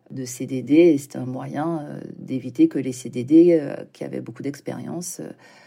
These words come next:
ne travaillent. Ce qui était en fait totalement faux puisque on était douze et on était répartis, euh, dans différentes rédactions, euh, de groupes différents. Donc, euh, bon, clairement, euh, c'est pas une personne qui prend le boulot de d'autres.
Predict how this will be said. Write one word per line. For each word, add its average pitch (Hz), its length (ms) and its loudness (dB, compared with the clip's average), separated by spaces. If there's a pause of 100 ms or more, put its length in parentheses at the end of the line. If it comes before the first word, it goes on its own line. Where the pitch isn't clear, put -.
(220)
ne 147 60 -6
travaillent. - 500 -14
Ce - 140 -20
qui - 120 -16
était 143 180 -6
en 139 100 -2
fait 131 160 -6
totalement 127 480 -10
faux 165 320 4
puisque - 420 -10
on 139 300 -6
était 127 400 -8
douze 165 640 -2
et 127 40 -4
on 127 120 -6
était 127 240 -6
répartis, 143 880 -4
euh, 131 80 -6
dans 120 180 -8
différentes 123 680 -6
rédactions, 135 800 -8
euh, 117 40 -12 (680)
de 117 80 -10
groupes 127 240 -12
différents. 135 580 -2
Donc, 131 440 -2
euh, - 180 -8
bon, 127 160 -10
clairement, 123 520 -8
euh, - 40 -6
c'est 120 200 -10
pas 131 520 -6 (240)
une 143 180 -2
personne 139 400 -6
qui - 140 -14
prend - 160 -14
le 127 80 -6
boulot 127 300 -4
de 143 120 -6
d'autres. - 320 -12